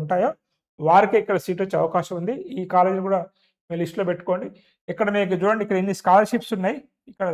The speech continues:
స్కా-, స్కాలర్‌షిప్స్ అనేది మీరు మీ ఏ కేటగిరీ కిందకి వస్తారో చూసుకొని ఇక్కడ జాయిన్ అయిన తర్వాత అప్లై చేసుకుంటే స్కాలర్‌షిప్స్ కూడా, మెరిట్ బేస్డ్ స్కాలర్‌షిప్స్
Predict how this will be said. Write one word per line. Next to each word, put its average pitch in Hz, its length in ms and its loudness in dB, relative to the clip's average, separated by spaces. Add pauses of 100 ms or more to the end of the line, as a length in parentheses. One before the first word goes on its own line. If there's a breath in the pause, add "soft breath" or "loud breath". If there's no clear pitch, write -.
స్కా-, 175 300 2
స్కాలర్‌షిప్స్ 196 520 2
అనేది 190 260 -2 (600 soft breath)
మీరు 175 160 0 (420)
మీ 175 80 -2 (200)
ఏ 185 40 2 (120)
కేటగిరీ 196 420 2
కిందకి 180 240 -2
వస్తారో 180 240 -4 (100)
చూసుకొని 196 420 -4 (580)
ఇక్కడ 180 220 -2
జాయిన్ 170 220 2
అయిన 196 140 -6
తర్వాత 180 240 4 (120)
అప్లై 190 260 -2
చేసుకుంటే 180 340 -6 (100)
స్కాలర్‌షిప్స్ 180 560 -2
కూడా, 185 180 -2
మెరిట్ 180 260 -4
బేస్డ్ 180 280 -4
స్కాలర్‌షిప్స్ 175 460 -4